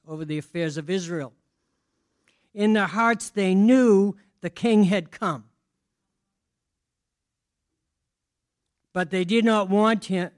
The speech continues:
want him at the cost of their own positional authority. Now, it's really easy to take your finger and point it back and,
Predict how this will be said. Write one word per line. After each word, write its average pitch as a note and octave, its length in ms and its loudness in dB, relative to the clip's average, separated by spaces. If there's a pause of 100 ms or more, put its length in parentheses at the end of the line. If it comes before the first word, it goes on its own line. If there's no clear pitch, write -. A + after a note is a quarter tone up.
(380)
want A3 380 0
him G#3 460 2
at F#3+ 300 -8
the F#3 80 -12
cost G#3 540 -4
of F3 120 -8
their F3+ 200 -4
own G3 320 0 (100)
positional F3 680 -4
authority. D#3+ 640 -4 (1700)
Now, E3+ 220 0
it's F3+ 220 -2
really B3 360 2
easy F#3 600 0 (680)
to E3+ 100 -18
take G3+ 320 -4
your G#3 80 -2
finger G3 420 -2
and F3+ 160 -6
point G3+ 300 -2
it F#3+ 160 -8
back F3+ 400 -2
and, D#3+ 240 -16